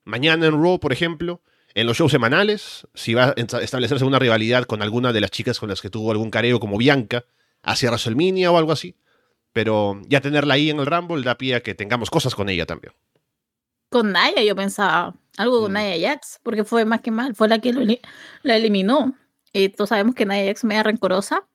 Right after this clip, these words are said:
Speaker 2: <clears throat> entonces yo creo que por ahí <laughs> algo, algo puede surgir y, mm, y de ahí se puede desencadenar. Aparte, es mucho más fácil que le gane a Nia Jax y de aquí prepararse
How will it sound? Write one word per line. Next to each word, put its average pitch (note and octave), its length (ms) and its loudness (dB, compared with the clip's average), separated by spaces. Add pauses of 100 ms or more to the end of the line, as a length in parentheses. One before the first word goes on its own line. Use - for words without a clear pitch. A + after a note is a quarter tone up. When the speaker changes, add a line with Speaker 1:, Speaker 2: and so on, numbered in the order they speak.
(140)
Speaker 2:
<clears throat> C4 280 2
entonces A3+ 540 0
yo G#3+ 100 4
creo A3 160 2
que A3 100 0
por G#3 140 2
ahí G3+ 160 4
<laughs> - 20 2
algo, D#4+ 300 4 (440)
algo C#4 300 4
puede C#4 260 2
surgir C#4+ 460 0
y, C4 240 4
mm, G#3 240 0 (440)
y A#3+ 60 2
de A3+ 60 4
ahí B3 80 4
se C4 120 2
puede B3 140 2
desencadenar. B3+ 560 2
Aparte, C4 300 0
es B3+ 40 4
mucho C4 240 2
más C4 140 2
fácil C4+ 280 0
que B3 80 4
le A#3+ 80 4
gane A3+ 220 2
a A#3 40 0
Nia A#3 380 4
Jax G#3 220 -2
y C#4+ 60 -2
de C4 60 2
aquí B3 160 0
prepararse B3 560 0